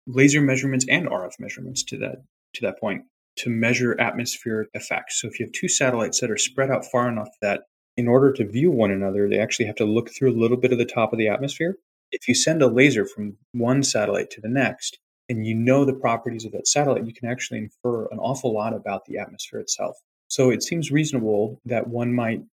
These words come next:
then be able to start to use communication paths. Uh, you'll see attenuation at one wavelength or frequency versus another one, and you can start to look at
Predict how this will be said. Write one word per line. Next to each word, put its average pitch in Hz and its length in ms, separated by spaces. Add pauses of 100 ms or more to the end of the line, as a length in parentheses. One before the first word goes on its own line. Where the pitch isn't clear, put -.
(160)
then 131 420
be 117 140
able 110 200
to 104 380
start - 420
to 117 100
use 107 420
communication 104 800
paths. - 560 (400)
Uh, 113 60
you'll 107 200
see 110 360
attenuation 110 800
at 98 160
one 123 340
wavelength 117 440
or 107 60
frequency 104 580
versus 101 380
another 135 260
one, 98 220
and 104 140
you 104 100
can 113 100
start - 300
to 110 80
look 107 240
at 98 160